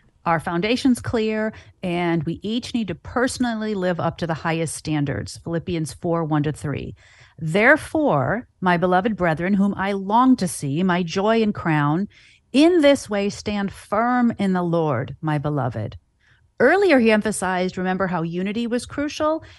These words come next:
He said, "Being of the same mind, maintain the same love, united in spirit, intent in one purpose." He's now gonna drop in an issue that had to be big enough if word of it reached Paul so far away under house arrest.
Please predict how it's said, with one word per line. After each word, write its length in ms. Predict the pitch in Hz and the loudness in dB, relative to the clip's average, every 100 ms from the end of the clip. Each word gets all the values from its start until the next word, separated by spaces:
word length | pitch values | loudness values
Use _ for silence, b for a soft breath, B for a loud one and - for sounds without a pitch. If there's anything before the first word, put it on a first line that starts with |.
| B _ _ | B _ _
He 180 | - 214 | -4 -2
said, 280 | 214 180 165 | 0 -2 -2
"Being 300 | 233 269 254 | 2 4 4
of 160 | 208 175 | 4 0
the 100 | 170 | -4
same 420 | - 233 254 240 | -2 2 6 6
mind, 540 | 214 226 226 226 233 | 6 4 2 2 0
maintain 340 | 160 165 175 156 | -2 -4 -4 -4
the 100 | 135 | -4
same 440 | - 196 226 226 | -4 -2 0 0
love, 420 | 202 208 208 208 | 2 2 2 0
united 540 | 170 147 180 226 240 226 | -2 -2 2 4 4 2
in 120 | 214 | 0
spirit, 520 | - 202 214 220 208 | -2 -4 -2 0 -2
intent 540 | 151 143 - 247 254 | -6 -8 0 4 4
in 160 | 254 214 | 4 0
one 220 | 208 226 | 0 -2
purpose." 500 | - 220 214 220 - - B B B _ - | -2 -6 -4 -6 -6 -12 B B B _ -4
He's 280 | 202 311 269 | 0 2 6
now 220 | 294 453 | 6 6
gonna 200 | 508 359 | 4 0
drop 380 | 220 240 254 262 | 0 2 2 2
in 140 | 240 | -2
an 140 | 202 - | -2 -2
issue 480 | 226 - 196 170 170 B - | -2 -2 -2 -2 -4 B -10
that 100 | - | -4
had 240 | 339 427 | 0 0
to 80 | 339 | 2
be 140 | 247 | 0
big 320 | 180 - 165 | 0 -2 -2
enough 420 | 226 262 302 311 - b - | 0 2 0 -2 -10 b -4
if 100 | 190 | -2
word 300 | 185 202 262 | 2 2 2
of 100 | 247 | 2
it 140 | 226 | 0
reached 360 | 190 214 - - | -2 -2 -6 -6
Paul 360 | - 196 175 | 0 2 2
so 280 | 170 - 233 | 0 0 0
far 280 | 233 - 220 | 2 2 2
away 240 | 208 202 196 | 2 2 0
under 200 | 175 170 | 0 -2
house 300 | 165 180 247 | -2 -2 -2
arrest. 460 | 254 277 285 - | 0 0 -2 -12